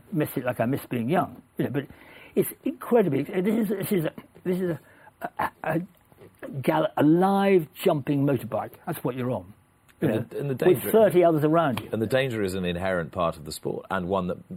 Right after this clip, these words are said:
Speaker 2: is, is part of the essence of the sport. Interestingly, when I, I was doing the job that you had previously done at Channel four, one of the big marketing campaigns they did was horse racing, the ul-, the,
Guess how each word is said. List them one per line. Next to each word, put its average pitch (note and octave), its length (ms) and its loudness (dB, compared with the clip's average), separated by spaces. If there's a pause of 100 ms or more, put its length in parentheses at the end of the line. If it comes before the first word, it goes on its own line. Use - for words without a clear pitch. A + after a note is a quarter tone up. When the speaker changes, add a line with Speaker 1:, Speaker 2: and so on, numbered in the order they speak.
(160)
Speaker 2:
is, F#2+ 160 -6
is A2+ 400 -6
part A2+ 200 -2
of A2+ 40 2
the G#2+ 100 4
essence F3 320 -4
of E2+ 80 -8
the D#2 80 -6
sport. E2 320 -2 (320)
Interestingly, A#2+ 440 -2
when G2 140 2
I, G#2+ 140 -2 (180)
I G#2+ 280 2 (340)
was G2 180 -4
doing F2 380 0
the E2+ 80 -4
job E2+ 220 -2
that D#2 80 -4
you D3 180 2
had G2+ 320 -2
previously E2+ 480 -4
done D#2 240 -6
at - 180 -10
Channel D2+ 280 -8
four, G2 260 0
one F#2 160 0
of D#2+ 60 -8
the F#2+ 80 -6
big D#2+ 120 -6
marketing F#2+ 380 -4
campaigns D2+ 440 -10
they D#2 120 -8
did D2+ 180 -8
was D#2 160 -6 (360)
horse A2+ 280 2
racing, E2 360 -4
the F2 120 -6
ul-, F#2 280 -2
the, G2 160 0